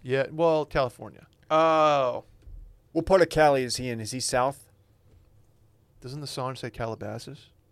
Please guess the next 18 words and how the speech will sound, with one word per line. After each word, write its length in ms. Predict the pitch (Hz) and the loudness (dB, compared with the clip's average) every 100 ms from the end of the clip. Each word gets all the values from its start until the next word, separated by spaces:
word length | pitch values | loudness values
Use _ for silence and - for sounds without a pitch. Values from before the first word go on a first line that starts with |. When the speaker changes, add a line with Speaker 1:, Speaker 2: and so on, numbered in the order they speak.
| - | -14
Speaker 1:
Where 120 | 107 | -10
Speaker 3:
I 40 | |
don't 40 | 107 | -4
Speaker 1:
Drake 200 | 120 107 | -4 -6
Speaker 3:
know. 60 | - _ | -12 _
Speaker 1:
fucked 320 | - 120 - - | -8 -8 -8 -14
Kim? 220 | 120 127 139 | -14 -12 4
Speaker 2:
Oh, 280 | 214 202 160 170 190 | 8 8 8 0 -2
no, 240 | 208 180 | 2 4
I 140 | 180 | 2
saw. 200 | 190 208 - | 0 -2 0
I 120 | 190 | 0
know 100 | 220 | 0
what 100 | 190 | -2
you're 160 | 165 147 | -6 -6
talking 320 | 139 131 143 | -4 -4 -4
about. 340 | 131 127 120 | -2 -2 -2
Speaker 3:
What? 240 | 151 - | -8 -10